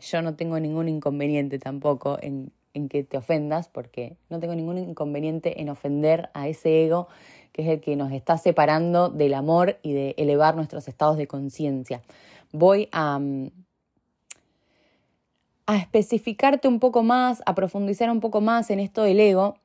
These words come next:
pero antes quiero, eh, decir y hablar que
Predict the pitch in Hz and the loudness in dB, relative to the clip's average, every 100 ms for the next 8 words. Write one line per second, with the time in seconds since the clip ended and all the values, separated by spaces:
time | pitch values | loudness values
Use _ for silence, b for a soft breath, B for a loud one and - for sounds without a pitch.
0 | _ - 175 208 220 208 180 185 196 - | _ 0 4 4 4 2 2 0 -2 -10
1 | _ 196 196 202 - 156 147 147 - _ | _ 0 2 0 0 -2 -2 -6 -14 _
2 | _ _ _ _ _ _ _ _ _ 156 | _ _ _ _ _ _ _ _ _ -2
3 | 160 147 - 240 208 175 160 180 208 190 | 0 0 -2 0 2 2 2 4 4 2
4 | 185 - 160 151 | -2 -4 -4 -4